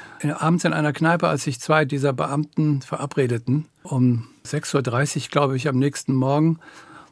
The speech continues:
„Da gehen wir die Wolfgangstraße achtundzwanzig und nehmen die Naumann hops.“ Und der hat sein Bier ausgetrunken, dieser Herr Propf, kam nachts vorbei, erzählte das meiner Mutter. Die weckte die beiden Kinder. Wir haben uns angezogen,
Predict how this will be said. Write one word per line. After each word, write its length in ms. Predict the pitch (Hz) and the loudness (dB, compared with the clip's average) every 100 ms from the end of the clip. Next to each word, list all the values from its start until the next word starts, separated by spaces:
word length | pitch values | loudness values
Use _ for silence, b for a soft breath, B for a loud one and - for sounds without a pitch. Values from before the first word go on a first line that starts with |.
| - | -2
„Da 180 | 120 120 | -2 2
gehen 180 | 156 160 | 6 8
wir 140 | 156 | 8
die 160 | 139 135 | 6 8
Wolfgangstraße 960 | 175 165 190 165 - 170 175 175 180 170 160 | 6 6 2 2 2 2 2 2 0 0 -4
achtundzwanzig 720 | 156 - 156 170 160 - 147 | -6 -4 -2 2 2 0 0
und 100 | 135 | 4
nehmen 240 | 147 156 | 6 6
die 120 | 147 139 | 6 4
Naumann 480 | 151 165 156 135 | 6 6 6 6
hops.“ 360 | 151 - - - B B B B B B B - _ _ | 2 0 -4 -8 B B B B B B B -20 _ _
Und 480 | - 135 135 123 - - _ _ - | 2 6 6 4 -4 -12 _ _ 2
der 260 | 143 - | 2 2
hat 140 | 180 - | 0 0
sein 160 | 156 | 0
Bier 160 | 165 180 | 2 0
ausgetrunken, 600 | 170 170 170 170 175 156 | 0 -4 -2 -4 -4 -2
dieser 220 | 151 147 | 0 0
Herr 120 | 143 | -2
Propf, 440 | 131 180 208 - - B B B B B - | -2 -2 -2 -6 -18 B B B B B -2
kam 340 | 156 151 151 | 4 6 6
nachts 300 | 170 - - | 4 0 -2
vorbei, 520 | 160 139 147 156 185 | -2 2 2 2 0
erzählte 420 | - 139 165 156 143 | -4 -2 -2 -2 -2
das 280 | 143 - | -4 -2
meiner 220 | 143 139 131 | -2 0 0
Mutter. 340 | 147 180 190 - _ b b b b b - | 0 -2 -4 -8 _ b b b b b -4
Die 100 | 127 | 0
weckte 280 | 160 - 139 | 0 0 -2
die 100 | 143 | 0
beiden 380 | 135 131 131 - | 2 2 0 0
Kinder. 440 | 165 170 190 175 | 0 2 0 0
Wir 140 | 143 | 0
haben 220 | 139 143 131 | 0 0 0
uns 120 | 120 | -2
angezogen, 600 | 151 156 165 175 160 156 | -2 0 0 0 2 0